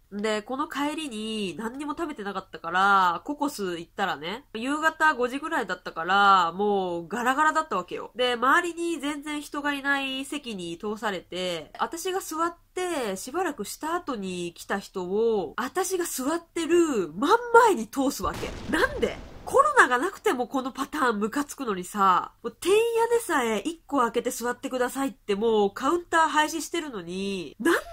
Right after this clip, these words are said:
でそこ？他いっぱい空いてんじゃんっていうクレーム入れるほどでもないちっ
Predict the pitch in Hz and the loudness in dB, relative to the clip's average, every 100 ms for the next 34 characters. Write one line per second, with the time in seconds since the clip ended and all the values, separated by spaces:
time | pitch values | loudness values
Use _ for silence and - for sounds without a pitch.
0 | 622 392 285 277 - - 262 - - 403 | -6 -4 0 -2 0 -2 -4 -8 2 4
1 | 403 554 269 - - 523 466 - 349 - | 6 2 2 -4 4 6 6 2 -4 -2
2 | 466 480 381 277 - - - 277 285 285 | -2 -2 -2 -6 -6 -14 -6 -2 0 0
3 | 285 285 - 262 294 311 311 302 302 294 | -2 -4 -6 -4 -4 -4 -8 -8 -6 -4
4 | 294 302 247 220 202 208 202 196 185 180 | -4 -4 -2 -2 -2 -2 -2 -4 -8 -10
5 | - | -12